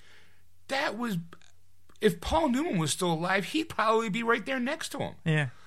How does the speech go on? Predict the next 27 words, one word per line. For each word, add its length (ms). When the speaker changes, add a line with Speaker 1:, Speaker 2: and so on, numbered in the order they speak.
Speaker 1:
Like, 260
at 200
what 200
point 280
am 120
I 40
gonna 160
see 160
Bruce? 360
Well, 80
Bruce 280
Willis 200
had 100
his 140
own 100
comic 280
book 140
movies 280
and 80
stuff 240
like 120
that, 280
but 140
I'm 80
like, 200
when, 500
like, 300